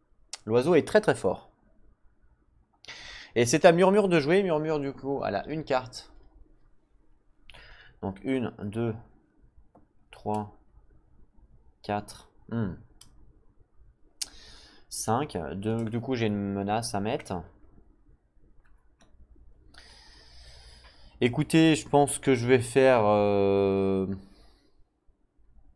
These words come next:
j'ai un cafard sur ma case, donc je vais faire une action de force d'attaque directement. Il a combien de défense ? Trois. Je vais utiliser une force de trois. Euh, une attaque de trois. Donc trois, quatre, cinq.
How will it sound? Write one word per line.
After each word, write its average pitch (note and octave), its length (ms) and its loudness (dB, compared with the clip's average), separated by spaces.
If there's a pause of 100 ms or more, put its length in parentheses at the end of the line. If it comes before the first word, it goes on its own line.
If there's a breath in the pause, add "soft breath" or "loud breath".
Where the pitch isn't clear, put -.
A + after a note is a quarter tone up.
(1080)
j'ai G2+ 120 0
un A2+ 60 4
cafard C#3 300 4
sur C#3+ 140 -2
ma C3+ 100 0
case, C#3 340 4
donc G#2 140 -2
je G#2 80 -8
vais G2+ 60 -12
faire A2+ 100 -2
une G#2+ 60 0
action G#2+ 280 -4
de G#2 120 -2
force A#2 320 -2
d'attaque G#2+ 340 0
directement. G2+ 680 -6 (1400 loud breath)
Il G2 100 -4
a G2 60 -4
combien A2 180 -6
de A2 60 -6
défense ? G2+ 400 -8
Trois. C3 440 -6 (880)
Je G2 140 -14
vais G#2 220 2
utiliser G#2 400 -4
une G#2+ 80 0
force G#2+ 220 -6
de G2 100 -4
trois. - 380 -8 (220)
Euh, F2 440 -12
une F#2+ 100 -4
attaque F#2+ 280 -4
de F#2+ 100 -2
trois. G2 400 -2
Donc G#2 200 -6
trois, B2+ 360 4
quatre, A#2 220 2
cinq. C#3 400 -4